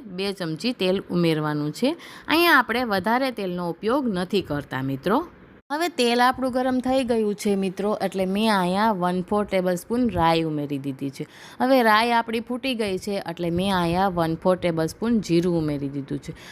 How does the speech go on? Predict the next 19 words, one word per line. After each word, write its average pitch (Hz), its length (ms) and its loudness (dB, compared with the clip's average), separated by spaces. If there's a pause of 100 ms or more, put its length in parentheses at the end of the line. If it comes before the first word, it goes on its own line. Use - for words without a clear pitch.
(140)
હવે 285 180 4
જીરું 208 360 2
પણ 269 180 4
આપણું 262 380 2
સરસ 247 320 -2
રીતે 240 220 -4
ફૂટી 247 360 -4
ગયું 214 320 2
છે 202 280 -2
એટલે 175 240 -2
મેં 202 300 0
અહીંયા 190 340 2
વન 175 280 2
ફોર 196 240 0
ટેબલસ્પૂન 185 640 0
હિંગ 185 360 2
ઉમેરી 160 320 0
દીધી 143 320 -2
છે, - 480 -8